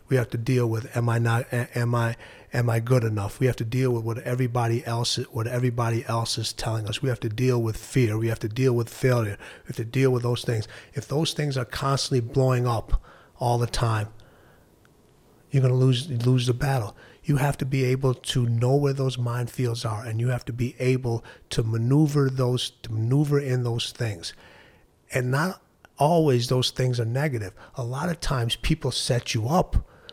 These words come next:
for that battlefield, with the, for that explosion in your mind. "You don't need to work out today."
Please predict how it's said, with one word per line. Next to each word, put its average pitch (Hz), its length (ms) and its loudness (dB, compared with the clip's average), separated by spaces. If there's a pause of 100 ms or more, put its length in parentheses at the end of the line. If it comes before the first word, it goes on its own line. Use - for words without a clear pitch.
(2000)
for - 240 2
that 117 180 0
battlefield, 123 680 2 (140)
with 123 140 0
the, 127 100 2
for 127 160 0
that 117 160 2
explosion 120 600 2
in 113 120 0
your 113 120 0
mind. 107 320 -2 (1120)
"You 208 100 2
don't 160 120 4
need 123 120 2
to 110 60 -2
work 107 220 -2
out 107 180 -2
today." 123 320 0